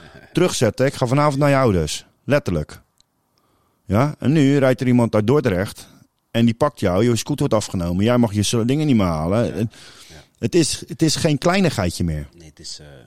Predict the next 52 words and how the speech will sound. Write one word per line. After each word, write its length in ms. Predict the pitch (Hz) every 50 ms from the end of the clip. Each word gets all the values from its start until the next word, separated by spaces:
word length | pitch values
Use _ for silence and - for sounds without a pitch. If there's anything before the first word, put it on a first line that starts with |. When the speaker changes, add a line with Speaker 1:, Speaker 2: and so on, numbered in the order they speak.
| _ _ _
Speaker 1:
Het 80 | -
wordt 160 | 156 165 -
se-, 160 | - 170 160 123
het 120 | 151 143
wordt 160 | 156 175 175 -
gewoon 160 | - 127 127
heel 80 | 147 143
serieus 560 | - - 139 123 113 120 113 107 101 - - - _
aangepakt. 680 | - 143 170 185 156 123 - - 82 73 71 - - - _ - - -
En 120 | - 120
dat 160 | 120 143 160 160
is 60 | 156
het 80 | 131 131
verschil 320 | 120 113 - - 110 113 -
tussen 220 | 117 - - -
onze 340 | - 135 160 175 156 143 -
tijd. 340 | - 76 73 80 - - - _ _ _ _ _ _ _ _ _ _ _ _ _ _ _
En, 160 | - 127 131
en 140 | 127 120 151
als 180 | 156 151 151 139
ik 80 | 143
het 100 | 135 120
met 120 | 123 131 127
mijn 220 | 131 131 143 156
vader 360 | 131 135 120 110 104 95 101 98
over 140 | 95 90 85
zou 120 | 92 90
hebben, 220 | 87 90 98 117
is, 100 | 123 117
was 160 | 104 113 110 95
het 100 | 101 -
toen 140 | - 117 110
weer 180 | 117 147 170
anders. 560 | 170 170 175 170 156 120 101 92 - - - - _ _ _
Speaker 2:
En 180 | - 151 131 104
Steve, 380 | - - 92 95 104 107 92 - _
kijk, 180 | - 92 92 -
vergeet 320 | - - - 113 101 -
niet. 260 | 120 113 101 90 -
Kijk, 160 | - 95 85 90
dat, 120 | 104 95 -
dat 140 | - 104 -
is, 180 | 107 95 - -
dat 180 | - 98 92
is 120 | 98 90 78
de 80 | -
ene 180 | 69 90 104 104
kant. 160 | - 123 113
De 60 | 95
andere 260 | 60 76 104 95 85 78
kant, 200 | - 69 69 67
ja, 200 | 65 62 -